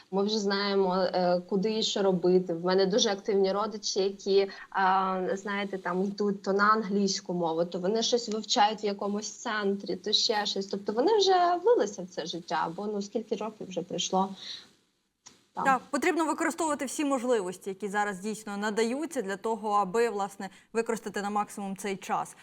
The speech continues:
Speaker 2: Ви згадували, що в другій книзі написали про історію переселенців
Speaker 1: Так.
Speaker 2: із Сєвєродонецька. Це ваша історія теж була в
Speaker 1: Мгм.
Speaker 2: основі? Чи, можливо, ви спілкувалися із іншими переселенцями?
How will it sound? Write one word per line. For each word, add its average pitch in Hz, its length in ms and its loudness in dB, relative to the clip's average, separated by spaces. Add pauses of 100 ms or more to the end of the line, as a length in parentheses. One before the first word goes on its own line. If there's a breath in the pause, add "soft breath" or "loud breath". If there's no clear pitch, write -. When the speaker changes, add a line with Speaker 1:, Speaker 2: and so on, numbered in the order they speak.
(160 loud breath)
Speaker 2:
Ви 262 100 4
згадували, 285 360 2
що 277 140 -2
в - 20 0
другій 277 260 0
книзі 180 420 -6
написали 196 460 -4
про 202 180 -4
історію 202 480 -2
переселенців 196 560 6
Speaker 1:
Так. 226 100 0
Speaker 2:
із 214 120 -2
Сєвєродонецька. 226 760 2 (260 loud breath)
Це 294 320 6
ваша 285 420 6
історія 247 560 2
теж 202 160 -6
була 196 340 4
в 190 40 0
Speaker 1:
Мгм. 202 80 2
Speaker 2:
основі? 240 580 4
Чи, 269 160 0
можливо, 311 360 2
ви 302 100 0
спілкувалися 247 800 2
із 190 140 -4
іншими 208 340 -6
переселенцями? 175 640 -12